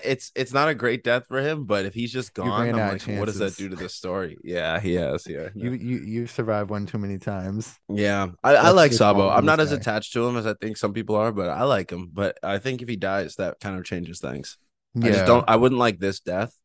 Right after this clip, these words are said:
Speaker 1: but I think if he dies, that changes things.
Speaker 2: I see. I see. And you also mentioned, so ancient weapon, or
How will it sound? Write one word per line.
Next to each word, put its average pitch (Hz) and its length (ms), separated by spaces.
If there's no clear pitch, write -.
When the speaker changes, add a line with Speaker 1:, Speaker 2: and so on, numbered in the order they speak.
Speaker 1:
but 87 240
I 95 100
think 98 160
if 87 80
he 92 80
dies, 82 320
that 78 120
changes 73 400
things. - 320
Speaker 2:
I 107 100
see. 98 280
I 110 100
see. 98 320
And 139 160
you 147 120
also 175 300
mentioned, 143 400
so 139 220
ancient 156 320
weapon, 151 420
or 120 560